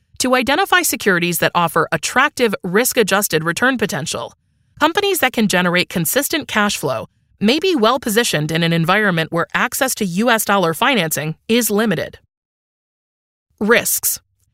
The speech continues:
E M debt investors are potentially being inadequately compensated for risk. Yield spreads of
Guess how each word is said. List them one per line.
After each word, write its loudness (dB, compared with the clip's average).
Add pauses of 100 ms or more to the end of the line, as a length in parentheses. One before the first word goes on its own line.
(440)
E 6
M 4
debt 2
investors 0
are 4
potentially 0
being 0
inadequately 0
compensated -2
for -2
risk. 0 (760)
Yield 2
spreads 0
of 2